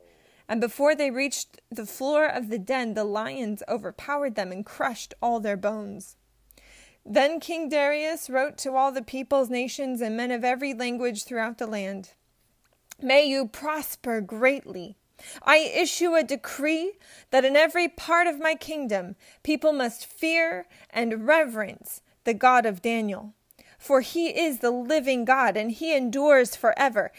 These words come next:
His kingdom will not be destroyed. His dominion will never end. He rescues and he saves. He performs signs and wonders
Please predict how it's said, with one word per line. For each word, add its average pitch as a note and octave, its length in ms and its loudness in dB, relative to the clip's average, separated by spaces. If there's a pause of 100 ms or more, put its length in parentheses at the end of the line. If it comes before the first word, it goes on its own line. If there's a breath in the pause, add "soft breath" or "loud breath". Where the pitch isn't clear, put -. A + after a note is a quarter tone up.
(120)
His D4 220 0
kingdom D4 500 0
will C4 140 4
not D4 280 4
be D4 140 -2
destroyed. A#3 640 -2 (240 loud breath)
His D4 180 -2
dominion C4+ 720 0
will A#3+ 120 4
never B3+ 400 2
end. G3+ 420 -6 (240 soft breath)
He C#4 140 -2
rescues D4+ 640 2
and C4+ 180 2
he A#3 160 -4
saves. A#3+ 640 -2 (180 loud breath)
He D4+ 140 0
performs D4+ 600 2
signs D4+ 520 0
and A#3 160 -2
wonders B3+ 600 0